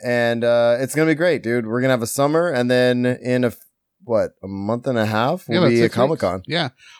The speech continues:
Speaker 2: I, I, I do, I just wanna say thanks for letting me take a break because I
Speaker 1: Yeah,
Speaker 2: just
Speaker 1: dude.
Speaker 2: need some time off.
Speaker 1: Uh, I can deal with it. I can handle it.
Speaker 2: You're, well, it's 'cause you're an all-star.
Speaker 1: Yeah. Hey, now.
Speaker 2: You're an all-star.
Speaker 1: See what I did there?
Speaker 2: Get your game on.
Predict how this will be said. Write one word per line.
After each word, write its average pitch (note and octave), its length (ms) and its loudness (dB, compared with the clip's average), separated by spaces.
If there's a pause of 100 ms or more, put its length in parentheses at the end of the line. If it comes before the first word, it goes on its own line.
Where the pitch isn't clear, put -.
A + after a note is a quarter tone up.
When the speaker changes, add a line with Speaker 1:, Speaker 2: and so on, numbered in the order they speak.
(120)
Speaker 2:
I, E3+ 220 4
I, D#3+ 340 0
I F3+ 60 2
do, F3+ 260 -6
I E3+ 80 2
just - 240 -6
wanna E3+ 120 0
say D3+ 140 -2
thanks C#3 260 -4
for C#3+ 120 0
letting B2+ 140 2
me B2+ 60 2
take C3 180 0
a B2+ 40 -6
break A#2+ 300 0
because A#2+ 340 0
I B2+ 120 4
Speaker 1:
Yeah, C#3 80 6
Speaker 2:
just C4 180 2
Speaker 1:
dude. B2+ 100 -8
Speaker 2:
need B2 220 0
some B2+ 120 -4
time A2+ 200 -2
off. G2+ 260 -12 (240)
Speaker 1:
Uh, C#3 420 2
I D3 120 0
can E3 120 -2
deal E3+ 180 2
with G2+ 120 -4
it. - 80 -10 (540)
I - 60 -10
can B2 100 -4
handle B2 240 -2
it. - 60 -12 (240)
Speaker 2:
You're, C#3+ 220 -4
well, D3+ 120 0
it's D#3 80 -14
'cause F3+ 180 -2
you're F#3+ 100 0
an F3+ 60 0
all-star. - 460 -4
Speaker 1:
Yeah. B2 180 -2 (480)
Hey, A#2+ 140 -2
now. E2+ 240 -2 (760)
Speaker 2:
You're B2+ 160 0
an B2 60 2
all-star. C#3 460 -2 (100)
Speaker 1:
See F2+ 120 -8
what E2+ 120 -2
I D2 40 -6
did D#2+ 100 -4
there? F2+ 160 -2 (300)
Speaker 2:
Get C3+ 160 2
your C3+ 80 2
game C#3+ 220 6
on. G2+ 180 -4